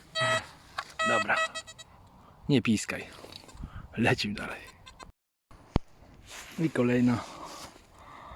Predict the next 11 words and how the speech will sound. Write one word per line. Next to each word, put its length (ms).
Bez 160
szału, 380
dwudziesteczka, 680
ale 260
to 120
będzie 160
tak. 320
Cały 220
pakiet, 440
nie 100
nagrywałem. 420